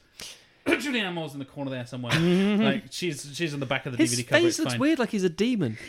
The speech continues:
Speaker 2: It does,
Speaker 1: He's
Speaker 2: yeah.
Speaker 1: got weird red cat. He looks like a fucking Witcher or something.
Speaker 3: It's
Speaker 1: He's
Speaker 3: like,
Speaker 1: got weird
Speaker 3: "Hello."
Speaker 1: cat eyes, yeah. They're turning him into this weird, like, universal monster type character where
Speaker 3: Yes.
Speaker 1: he's this weird,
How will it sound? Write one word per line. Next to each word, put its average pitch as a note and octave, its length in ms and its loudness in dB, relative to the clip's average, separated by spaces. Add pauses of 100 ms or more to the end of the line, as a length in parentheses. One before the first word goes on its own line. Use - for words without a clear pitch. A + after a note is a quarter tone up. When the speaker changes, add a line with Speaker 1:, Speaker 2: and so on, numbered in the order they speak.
(100)
Speaker 2:
It E3 160 4
does, G3 260 6
Speaker 1:
He's G3 120 0
Speaker 2:
yeah. E3+ 180 8
Speaker 1:
got F#3 60 8
weird F#3+ 140 6
red F3 220 4
cat. - 220 -4
He E3+ 80 2
looks F#3 160 -4
like F#3 120 -4
a F3 60 -4
fucking D#3+ 340 -4
Witcher F#3 360 0
or A2+ 80 -2
something. B2 200 -6
Speaker 3:
It's A#2+ 80 -6
Speaker 1:
He's A#2+ 100 -2
Speaker 3:
like, C#3+ 60 6
Speaker 1:
got F3+ 160 8
weird F#3 60 6 (180)
Speaker 3:
"Hello." C#3 240 4
Speaker 1:
cat F#3 300 2
eyes, B2 220 0
yeah. E3 180 0 (360)
They're E3+ 120 4
turning F#3+ 360 4
him F3+ 100 2
into E3+ 200 0
this D3+ 200 0
weird, D3 460 4
like, B2+ 320 0 (580)
universal D#3 720 6
monster C#3 500 2
type A#2+ 300 -2
character B2 420 0
where C3+ 220 8
Speaker 3:
Yes. A#2+ 80 0
Speaker 1:
he's B2+ 160 0
this C3+ 200 -2
weird, B2+ 460 2